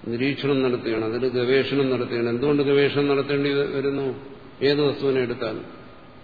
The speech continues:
അത് ശരിയായ രീതിയിൽ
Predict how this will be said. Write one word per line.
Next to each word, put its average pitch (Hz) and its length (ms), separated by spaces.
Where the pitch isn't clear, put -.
അത് 123 420
ശരിയായ 131 380
രീതിയിൽ 135 360